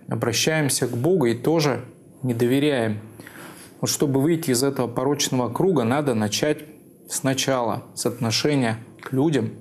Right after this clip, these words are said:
и к себе. Нужно стараться не замечать чужие недостатки и проступки. И наоборот, стараться видеть хорошие дела и достоинства других.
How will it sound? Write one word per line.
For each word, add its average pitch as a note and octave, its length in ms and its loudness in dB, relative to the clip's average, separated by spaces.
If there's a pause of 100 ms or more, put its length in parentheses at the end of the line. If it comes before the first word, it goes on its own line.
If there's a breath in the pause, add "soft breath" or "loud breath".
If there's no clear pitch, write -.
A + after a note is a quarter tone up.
и - 60 -14
к - 20 -12
себе. B2 480 0 (640 loud breath)
Нужно B2+ 220 2
стараться C#3+ 520 0
не B2 120 2
замечать B2 720 0 (960)
чужие C3+ 340 0
недостатки C3+ 840 0 (560)
и C3+ 80 -2
проступки. B2+ 840 -2 (360)
И B2 60 -2
наоборот, B2+ 500 0 (140)
стараться B2 540 0
видеть B2 340 2
хорошие B2+ 480 0
дела B2 340 2
и C#3+ 60 0
достоинства C3+ 760 0
других. A#2 560 0